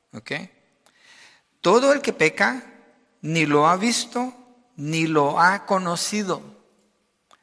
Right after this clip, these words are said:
Lo que está diciendo es esto. La persona que nació de nuevo no peca, es decir, no practica el pecado,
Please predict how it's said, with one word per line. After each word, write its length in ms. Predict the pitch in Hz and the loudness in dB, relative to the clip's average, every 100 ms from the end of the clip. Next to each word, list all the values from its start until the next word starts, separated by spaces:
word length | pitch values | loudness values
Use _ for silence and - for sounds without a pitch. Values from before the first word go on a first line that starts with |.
| - | -10
Lo 100 | 156 | -6
que 80 | 156 | -2
está 220 | - 247 | 2 2
diciendo 480 | 277 - 262 262 254 | 2 0 -2 -2 -2
es 160 | - | -2
esto. 640 | 294 294 - 156 - - _ - - - | -4 -4 -2 -4 -4 -20 _ -20 -18 -4
La 120 | 151 | 0
persona 440 | 165 - 208 285 | 0 0 0 -2
que 160 | - 226 | -2 -2
nació 500 | 180 151 - 196 208 | -2 -2 -4 0 0
de 140 | 277 | 0
nuevo 800 | 247 190 185 208 214 - - _ - | 0 2 2 2 -2 -6 -20 _ -10
no 380 | 170 220 233 | -2 0 0
peca, 420 | - 294 285 170 175 | 0 -2 2 0 2
es 80 | |
decir, 400 | 190 233 247 247 233 | 0 0 -2 -4 -2
no 300 | 190 233 240 | 2 2 2
practica 640 | 247 240 - 294 285 240 | 0 0 -8 -6 0 0
el 80 | 226 | 0
pecado, 560 | 202 - 214 226 160 | -2 4 4 6 2